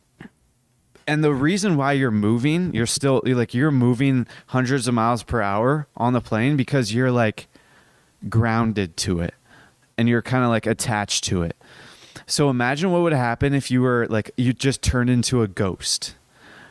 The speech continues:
Do you think that you would stay in the plane, or would you, like,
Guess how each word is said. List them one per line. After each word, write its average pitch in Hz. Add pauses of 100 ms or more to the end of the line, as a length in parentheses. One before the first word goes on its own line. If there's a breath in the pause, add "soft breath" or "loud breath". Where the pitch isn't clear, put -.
(140 loud breath)
Do 123
you 139
think 123
that 113 (680 loud breath)
you 143
would 135
stay 131
in 147
the 135
plane, 160 (140)
or 135
would 120
you, 127 (1120)
like, 131